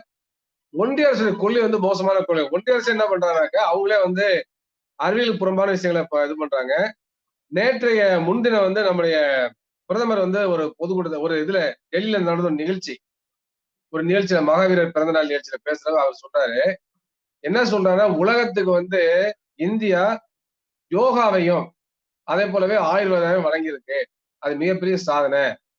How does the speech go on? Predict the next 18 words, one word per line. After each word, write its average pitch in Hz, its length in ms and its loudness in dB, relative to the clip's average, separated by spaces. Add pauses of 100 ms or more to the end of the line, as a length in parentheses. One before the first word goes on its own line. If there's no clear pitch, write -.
(380)
தொடர்ந்து 240 280 0
நாங்க 214 180 2
அதை 160 140 2
வழங்குவோம்" 165 580 2
என்று 160 180 -8
சொல்லி 165 200 -2
அவர் 185 140 -2
பேசியிருக்காரு. 151 540 -4 (600)
இது 170 140 -2
எதுக்காக 226 400 0
சொல்றாங்க? 165 520 2 (680)
ஒரே 220 420 2
தேசம் 214 440 0
ஒரே 175 240 2
மருத்துவ 170 380 -2
முறை 151 260 -2 (180)
ரெண்டாயிரத்தி 175 340 -2
முப்பதுல 147 480 -2